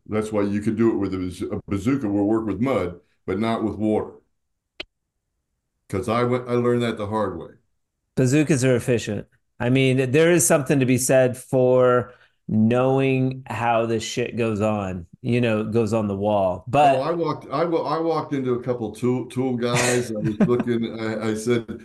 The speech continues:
Speaker 1: "I wanted you to work, try this with your bazooka." I screwed up people's booths, uh, showrooms. I mean, I got 'em all crazy.
Speaker 2: Yeah, yeah. And the bazooka
Speaker 1: Mm-hmm.
Speaker 2: guys were like, "Wait a second. If,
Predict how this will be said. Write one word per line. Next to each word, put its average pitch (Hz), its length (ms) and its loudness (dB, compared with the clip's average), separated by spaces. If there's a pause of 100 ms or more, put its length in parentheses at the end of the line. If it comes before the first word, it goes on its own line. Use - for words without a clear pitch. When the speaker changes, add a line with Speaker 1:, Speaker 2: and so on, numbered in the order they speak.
(160)
Speaker 1:
"I 110 60 -2
wanted 120 340 2
you 117 180 4
to 110 60 -2
work, 110 200 -2
try 123 260 0
this 120 200 0
with 110 140 -4
your 107 80 -2
bazooka." 120 520 -2
I 127 160 0
screwed 127 440 -4
up 123 120 -2
people's 120 360 -4
booths, 117 520 2
uh, 101 200 0
showrooms. 120 760 0
I 131 140 -4
mean, 139 220 -4
I 143 140 -4
got 131 200 -2
'em 123 140 -2
all 113 220 -4
crazy. 101 400 -6 (340)
Speaker 2:
Yeah, 131 240 4
yeah. 117 440 2
And 151 240 2
the 175 60 4
bazooka 170 440 2
Speaker 1:
Mm-hmm. 156 80 2
Speaker 2:
guys 151 320 6
were 151 140 4
like, 135 240 2
"Wait 185 260 0
a 135 80 2
second. 113 600 -2
If, 120 200 -4